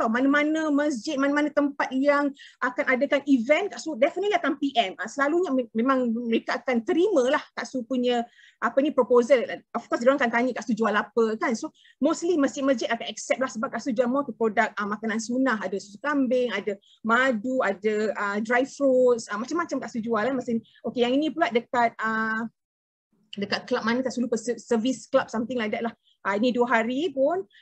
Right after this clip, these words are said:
Okey, yang ini berdekat, ah, stadium, ah, dengan Kak Rohana. Ah, ini dekat masjid juga.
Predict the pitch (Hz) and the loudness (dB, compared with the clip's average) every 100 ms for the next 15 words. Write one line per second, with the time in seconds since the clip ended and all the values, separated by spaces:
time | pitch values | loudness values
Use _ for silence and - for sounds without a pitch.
0 | - 226 240 233 277 240 240 226 - 202 | -12 -6 0 2 2 2 2 2 0 0
1 | 233 233 240 226 254 262 269 220 220 202 | 0 0 -4 2 6 6 6 0 -2 -2
2 | 220 233 - 226 247 254 247 247 240 247 | -2 -2 -2 0 0 2 0 0 0 -4
3 | 226 - 202 233 214 214 240 - 262 226 | -6 -6 -2 0 -2 0 0 0 -2 -2
4 | 240 226 240 240 240 | -2 0 0 0 -4